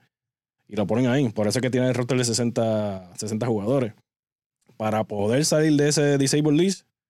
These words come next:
tienen que dar negativo dos veces para poder salir de ahí. O sea,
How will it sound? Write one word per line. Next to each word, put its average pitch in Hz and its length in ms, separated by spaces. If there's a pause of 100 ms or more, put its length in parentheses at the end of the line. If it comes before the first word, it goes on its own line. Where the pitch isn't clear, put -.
(600)
tienen 160 320
que 135 100
dar 123 140
negativo 131 580 (240)
dos 123 380
veces 123 460 (640)
para 110 180
poder 113 220
salir 113 220
de 110 60
ahí. 98 160 (1700)
O - 40
sea, 95 360